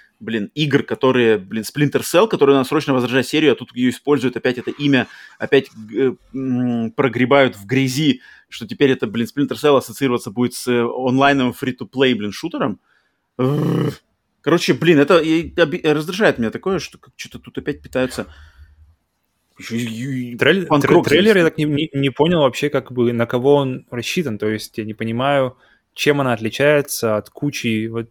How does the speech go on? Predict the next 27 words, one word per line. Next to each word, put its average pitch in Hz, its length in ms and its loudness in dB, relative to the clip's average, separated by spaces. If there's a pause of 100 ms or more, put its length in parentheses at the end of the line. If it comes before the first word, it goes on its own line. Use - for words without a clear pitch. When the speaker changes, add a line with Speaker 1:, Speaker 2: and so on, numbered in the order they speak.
Speaker 2:
таких 123 320 -6
же 113 160 0
игр, 135 180 0
как 110 140 -2
эта 107 220 -2
игра. 98 200 -2
То 98 140 -12
есть - 200 -16 (380)
в 135 600 -18
чем, 139 360 -2
в - 80 -16
чем 147 340 4
Speaker 1:
Ну, 170 80 -2
ну, 175 60 2
что, 151 180 -4
типа, 143 240 2
и - 40 6
Speaker 2:
качество? 117 320 -4 (140)
Speaker 1:
разные 135 400 2
фракции, 135 460 -2
да, 113 220 2
что, - 160 -14
типа, 104 240 -8
играешь 107 320 0
там, 92 200 -8
грубо 92 200 -12
говоря, 95 280 -4